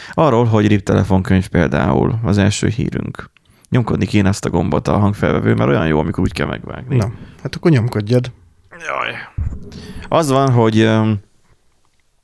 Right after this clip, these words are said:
Speaker 1: ugye volt is most egy ilyen sztori, hogy a, hogy, és remélem, hogy ezt legalább nem kell belinkelni, hogy,
Speaker 2: De.
Speaker 1: hogy, öm, hogy ugye Pesten, úgy Budán volt ez a rendőrgyilkossági eset.
Speaker 2: Ja,
Speaker 1: Vagy
Speaker 2: igen.
Speaker 1: nem annak indult, de azt lett belőle.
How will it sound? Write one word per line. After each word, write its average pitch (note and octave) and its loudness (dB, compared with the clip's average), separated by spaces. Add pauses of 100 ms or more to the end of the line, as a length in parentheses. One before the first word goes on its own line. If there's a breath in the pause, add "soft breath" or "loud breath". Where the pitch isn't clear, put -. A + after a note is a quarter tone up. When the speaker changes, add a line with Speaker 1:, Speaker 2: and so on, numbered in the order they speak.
(160)
Speaker 1:
ugye G#2 0
volt G#2+ 4
is F2+ 0
most F#2 -2
egy F#2 2
ilyen F#2 4
sztori, G#2 4
hogy G2 2
a, - 0 (500 loud breath)
hogy, E2+ 0
és - 2
remélem, A2 2
hogy G2+ 0
ezt G2+ -2
legalább G2 0
nem F#2+ 2
kell E2+ -2
belinkelni, G2 2
hogy, G#2 2 (120)
Speaker 2:
De. G#2+ -6 (120)
Speaker 1:
hogy, G2 0
öm, F#2+ 2 (500)
hogy G2+ 0
ugye G2 2
Pesten, G#2 0
úgy A2 4
Budán F#2+ 0
volt G2 2
ez G2 4
a F#2+ 4
rendőrgyilkossági F#2+ 0
eset. - -4
Speaker 2:
Ja, B2+ 4
Speaker 1:
Vagy A#2 6
Speaker 2:
igen. A#2 4
Speaker 1:
nem C3 2
annak G#2+ 0
indult, C3 4
de G#2+ 4
azt G#2 0
lett - 0
belőle. D2 0